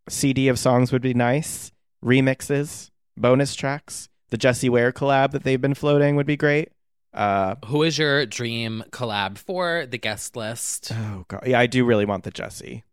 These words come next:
Speaker 1: They've talked about it so much, and I felt like the Jessie album and the Kylie album were, like, companions.
Speaker 2: Sisters.
Speaker 1: In the twenty twenty. They were sisters. Um, yeah, and otherwise, I don't really have another dream for Kylie, really. Uh, Kylie should do something with Carly Rae, I think.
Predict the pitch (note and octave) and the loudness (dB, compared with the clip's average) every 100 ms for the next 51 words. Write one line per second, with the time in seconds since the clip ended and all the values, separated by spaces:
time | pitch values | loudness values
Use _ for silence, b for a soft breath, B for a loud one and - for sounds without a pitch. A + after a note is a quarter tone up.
0 | _ - A2 G#2 - A2 G#2+ G#2+ - A2 | _ -10 -4 -2 -2 -4 0 -2 0 0
1 | G#2+ G#2 G#2+ G#2 A2+ G2 G#2 - G#2 G#2 | 0 -2 -2 -4 -2 -2 -2 -4 -6 -4
2 | G2 - F#2+ F#2 G2+ F#2 F2 - F#2+ F#2+ | -4 -4 -4 -2 -2 -4 -8 -4 -4 -2
3 | F2+ F2 F#2 F#2+ F2+ E2 - G2+ G#2 G2 | -2 -2 -4 -6 -6 -8 -12 -10 -6 -4
4 | F#2+ F#2+ F#2 G2+ - - - B2 - A#2+ | -4 -4 -6 -8 -12 -8 -4 -2 -2 0
5 | A#2 G#2 G#2 - G#2+ G#2 - G#2 G#2 G#2 | 0 0 -2 0 0 0 -2 -2 0 -2
6 | A2+ A#2 B2+ - C#3 - D#3+ E3+ B3 - | -4 -2 -2 2 0 2 4 4 4 -2
7 | _ _ _ C#3 C#3 D3 D3 C#3+ - - | _ _ _ -2 0 2 0 -4 -8 -6
8 | D#3+ B2+ G2+ A#2+ A#2 A2+ G#2+ A2 A2+ A2 | 0 2 4 4 4 4 2 0 0 2
9 | C#3 C3+ A#2 G2 G2 G2 F2+ F2+ - F#2+ | 0 2 0 0 -4 -4 -8 -8 -10 -10
10 | G2 F#2 D2+ - - A2 G#2+ G#2 G2+ F#2+ | -10 -12 -16 -18 -14 -8 -6 -4 -6 -2
11 | G2 G2 G2 G2+ - G2+ G2+ G2 - _ | -2 -2 -2 -4 -4 -2 -2 -4 -6 _
12 | _ _ _ - F#3+ C4+ F4+ A3+ G3 E3+ | _ _ _ -6 -2 -2 -4 -8 -8 -6
13 | D3+ C#3 - A#2+ A2 G2 F#2+ D#2+ E2+ - | -4 -4 0 2 2 0 -2 -4 -8 -12
14 | - - | -16 -18